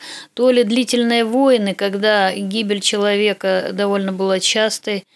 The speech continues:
и, о, погибали очень много, и смерть была таким явлением уже даже, можно сказать, в чем-то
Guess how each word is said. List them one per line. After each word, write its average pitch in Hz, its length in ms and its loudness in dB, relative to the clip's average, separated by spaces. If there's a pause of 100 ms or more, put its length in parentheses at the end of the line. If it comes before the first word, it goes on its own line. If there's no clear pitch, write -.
(340)
и, 185 540 0
о, 190 300 -4
погибали 190 560 -2
очень 185 300 -2
много, 196 640 0
и 190 220 -2
смерть 208 380 -2
была 185 280 0
таким 190 300 -6
явлением 190 760 -2
уже 190 360 -2
даже, 190 340 0
можно 190 240 -2
сказать, 185 280 -4
в - 40 -12
чем-то 190 400 -6